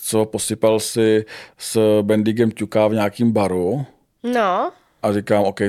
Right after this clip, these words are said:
Speaker 1: to je někdy ze srpna le-, letošního roku nebo z července, ale Bendik je slavnej a chodí do baru.“
Speaker 2: Mhm.
Speaker 1: Nevypadá to,
Speaker 2: Takže
Speaker 1: že by
Speaker 2: to s-
Speaker 1: spolu pařili. Tenhle člověk je barman, Bendik je na nějaký akci a ťuká si s ním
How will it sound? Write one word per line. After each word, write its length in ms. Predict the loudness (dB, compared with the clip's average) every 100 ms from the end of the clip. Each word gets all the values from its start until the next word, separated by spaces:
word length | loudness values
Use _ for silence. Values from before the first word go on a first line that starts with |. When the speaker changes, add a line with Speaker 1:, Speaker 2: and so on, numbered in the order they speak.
| 0
Speaker 1:
to 260 | 0 2
je 200 | 2 2
někdy 260 | 0 -2 -2
ze 200 | -2 -4
srpna 480 | -4 -6 -2 0 2
le-, 340 | 2 2 0
letošního 480 | -2 -2 -4 -2 -2
roku 200 | 0 -2
nebo 220 | 0 -2
z 40 |
července, 760 | -2 -4 -2 -4 -6 -6 -6 -10 -16 -20 -20 _ _
ale 420 | 0 2 4 4 4 4 4 4 4 4 6 4 2 -4
Bendik 320 | 0 2 4
je 80 | 0
slavnej 840 | -2 -4 -2 0 2 4 2 2 -2 -4
a 80 |
chodí 340 | -4 0 0 2
do 120 | 2
baru.“ 500 | 2 0 -2 -8 -12 -18 _ _ _ -8
Speaker 2:
Mhm. 340 | -6 -4 -6 -6 -2
Speaker 1:
Nevypadá 500 | 2 2 2 2 2
to, 60 |
Speaker 2:
Takže 140 | 2 2
Speaker 1:
že 60 |
by 80 | 2
Speaker 2:
to 60 | 0
s- 40 |
Speaker 1:
spolu 600 | 0 2 2 4 2 0 -2 -20 _
pařili. 500 | -2 0 0 0 0
Tenhle 300 | 0 0 0
člověk 300 | 0 0 0
je 80 | 0
barman, 760 | 2 2 0 -4 -4 -4 -6 -8 _ _ -20 _ -6
Bendik 380 | -2 0 0 0
je 80 |
na 60 | 2
nějaký 360 | 2 -2 -6 -10
akci 460 | -8 -8 -4 -2
a 160 | -2 -6
ťuká 400 | -6 0 2 2
si 160 | 0 -4
s 160 | -4
ním 360 | -4 -4 -4